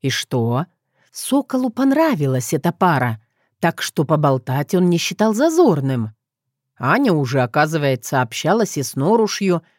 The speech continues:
и с говорящим котом, так что призналась мне, что ей тут очень нравится. Ого, вот это и неожиданно, и приятно. Моя Анюта стоматолог, людей разных видит,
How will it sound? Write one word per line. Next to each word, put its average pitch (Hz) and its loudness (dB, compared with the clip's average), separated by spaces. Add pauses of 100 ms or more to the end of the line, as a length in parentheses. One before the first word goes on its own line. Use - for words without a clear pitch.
(160)
и 156 -2
с 139 -6
говорящим 143 0
котом, 151 0 (360)
так - -4
что - -6
призналась 143 0
мне, 131 -2
что 131 -6
ей 139 2
тут 180 -4
очень 170 0 (280)
нравится. 143 0 (720)
Ого, 139 -2 (320)
вот 123 -4
это 120 -2
и 180 2
неожиданно, 185 0 (160)
и 139 -2
приятно. 135 0 (680)
Моя 180 2
Анюта 262 0
стоматолог, 196 0 (380)
людей 160 4
разных 170 0
видит, 165 -2